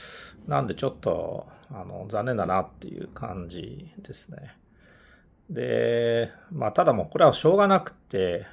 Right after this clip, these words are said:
まあ、量子コンピューター業界って今もう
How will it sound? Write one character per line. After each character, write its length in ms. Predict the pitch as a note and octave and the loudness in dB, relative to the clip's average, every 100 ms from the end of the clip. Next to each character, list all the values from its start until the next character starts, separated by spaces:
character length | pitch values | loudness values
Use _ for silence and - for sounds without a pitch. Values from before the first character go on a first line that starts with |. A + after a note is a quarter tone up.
| - | -12
ま 160 | F#3 | -8
あ、 20 | A2 | 0
量 160 | C#3+ | 0
子 80 | D#3 | 0
コ 160 | - F3 | -2 -2
ン 80 | |
ピ 80 | E3+ | 0
ュ 40 | F3+ | 2
ー 60 | |
タ 120 | F#3 | 2
ー 60 | F3 | 2
業 220 | F3 F3 | 2 0
界 220 | D#3+ A2 | 2 0
っ 20 | F2+ | 0
て 220 | - - | -6 -8
今 200 | F#2+ F2+ | -6 -6
も 120 | E2+ | -6
う 140 | E2+ | -8